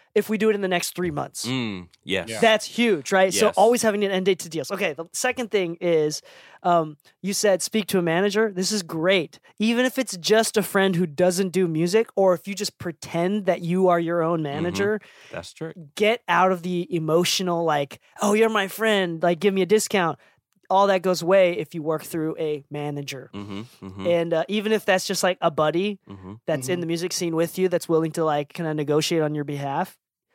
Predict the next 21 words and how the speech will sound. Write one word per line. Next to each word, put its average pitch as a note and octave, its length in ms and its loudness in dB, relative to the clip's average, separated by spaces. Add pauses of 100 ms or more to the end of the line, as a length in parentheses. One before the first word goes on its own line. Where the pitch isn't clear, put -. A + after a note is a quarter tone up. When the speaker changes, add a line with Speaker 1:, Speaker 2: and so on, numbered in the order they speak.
(380)
Speaker 1:
if F3 140 -2
that's G3 240 4
what A3 140 0
needs G#3 380 -2
to C#4+ 100 2
happen, D4+ 420 -6 (400)
that F3 180 -2
might G3+ 200 -2
be A#3 100 -2
helpful. C4+ 420 -2
Speaker 2:
Yeah, F2 260 -8 (100)
we A#2 120 -2
tend F3 200 -2
to - 120 -2
undervalue F#2 500 -2
our, D#2+ 200 -10
un-, G#2+ 240 -2
undervalue F#2 720 -2
ourselves, - 560 -10
like, D2+ 220 -8 (120)
easily. E2+ 640 -8